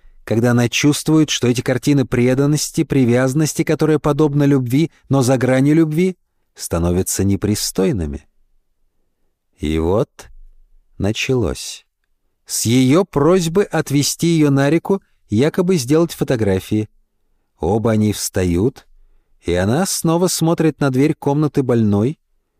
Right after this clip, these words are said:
и снова эта дверь закрыта. Она говорит глупость. "А покрывало сняли с окон?" Какую-то минуту, кажется,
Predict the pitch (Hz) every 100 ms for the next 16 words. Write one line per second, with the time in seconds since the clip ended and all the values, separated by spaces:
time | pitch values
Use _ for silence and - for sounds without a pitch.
0 | _ _ 87 90 - 98 104 127 147 139
1 | 117 107 131 120 113 - 87 85 - 98
2 | - _ _ _ _ _ _ _ _ _
3 | 76 78 82 87 92 92 107 113 78 -
4 | - - - _ _ _ _ _ _ _
5 | _ _ - 110 127 - 127 131 139 139
6 | 131 - 143 190 226 196 - 107 - 87
7 | - _ _ _ _ _ _ _ _ _
8 | - 85 104 104 104 104 110 113 110 110
9 | 107 - 113